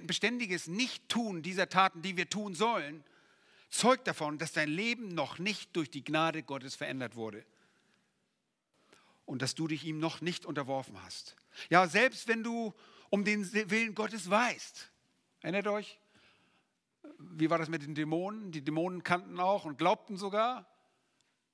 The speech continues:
Aber sie haben nicht getan, was Gott gesagt hat.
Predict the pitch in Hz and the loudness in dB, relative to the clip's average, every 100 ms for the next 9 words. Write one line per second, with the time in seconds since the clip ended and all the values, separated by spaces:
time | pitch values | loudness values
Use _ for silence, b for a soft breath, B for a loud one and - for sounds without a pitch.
0 | _ _ - 127 113 117 113 113 123 123 | _ _ -18 -14 -8 -6 -4 -6 -8 -8
1 | - - 123 110 107 - 104 - - 110 | -10 -8 -8 -8 -10 -12 -14 -16 -16 -14
2 | 110 - | -16 -18